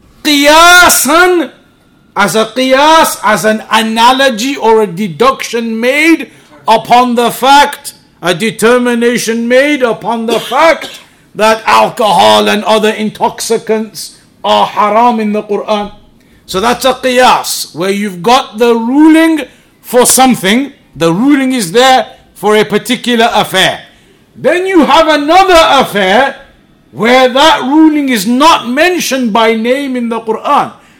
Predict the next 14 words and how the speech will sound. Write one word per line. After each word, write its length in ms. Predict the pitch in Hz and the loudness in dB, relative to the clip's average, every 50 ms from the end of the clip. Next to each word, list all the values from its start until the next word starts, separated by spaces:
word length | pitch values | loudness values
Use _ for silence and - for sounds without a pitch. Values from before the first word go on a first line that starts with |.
| _ _ _ - | _ _ _ -8
but 360 | 151 170 233 220 196 190 180 | -4 -4 -4 -4 -6 -10 -6
this 380 | 233 311 349 311 - - - - 262 | -2 0 0 0 0 -4 -4 -2 -2
affair 640 | 285 294 254 - - 254 269 277 294 294 294 285 - - - | 0 0 0 -2 -4 -4 0 2 2 2 2 2 -2 -6 -8
is 160 | 320 247 180 - | -6 -6 -6 -6
comparable 1200 | - - - - 240 226 220 - - - - 240 285 359 370 370 339 330 277 240 277 262 254 262 | -8 -8 -6 -4 -4 -4 -6 -8 -12 -8 -2 2 2 4 4 4 4 2 2 2 2 2 2 0
to 180 | - 208 240 | -2 -6 -6
this 300 | 208 214 302 294 - - | -6 -6 -6 -6 -6 -6
one, 340 | 233 269 277 285 294 277 233 - - _ _ _ _ _ - | -2 0 2 2 0 -2 -4 -12 -18 _ _ _ _ _ -12
therefore 640 | 107 143 208 240 262 269 262 - - 254 262 262 | -6 -4 -2 0 2 0 0 0 0 0 2 2
you 200 | 247 247 254 240 | 2 0 -2 -2
can 260 | - - 254 247 240 | -2 -2 -2 0 0
make 280 | 240 254 269 262 262 - | 0 0 0 0 -2 -2
a 100 | 240 226 | -4 -2
deduction 880 | 190 180 233 226 175 147 - 226 269 262 - - - 240 262 262 254 | -4 -6 -8 -8 -6 -4 -2 -2 -2 -2 -6 -8 -6 -4 -2 -2 -4